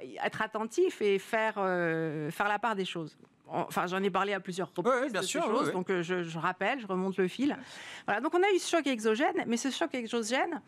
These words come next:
Speaker 1: on était destiné à s'en remettre assez, euh, rapidement. Mais il faut comprendre que dans la façon dont, euh, la confiance évolue, après un gros choc, psychologiquement, c'était un choc absolument considérable.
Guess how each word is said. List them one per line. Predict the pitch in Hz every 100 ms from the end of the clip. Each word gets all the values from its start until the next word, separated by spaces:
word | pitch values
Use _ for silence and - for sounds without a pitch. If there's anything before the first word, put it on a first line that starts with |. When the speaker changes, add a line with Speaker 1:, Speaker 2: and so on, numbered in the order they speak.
| - - - -
Speaker 1:
on | 240
était | 294 311
destiné | 254 262 - 294 359
à | 339
s'en | - 240 220
remettre | 233 247 285 381 - -
assez, | - 247 - 320 320
euh, | 233 214
rapidement. | 202 262 214 185 160 147 -
Mais | 233 370 440 - _ _ _ -
il |
faut | 302
comprendre | 311 285 - 359 -
que | - 277
dans | 240 226
la | 220 208
façon | 269 269 339
dont, | 294 220 214
euh, | 202 190 175 -
la | 190
confiance | 190 247 - 190 -
évolue, | 208 185 202 311 - - -
après | 262 - -
un | 320 226
gros | 185 202 285 370
choc, | - 240 285 -
psychologiquement, | - 339 320 285 262 269 311
c'était | 339 233 220
un | 202 190
choc | - 311
absolument | 226 - 214 240
considérable. | 262 - 269 - 220 190 175 175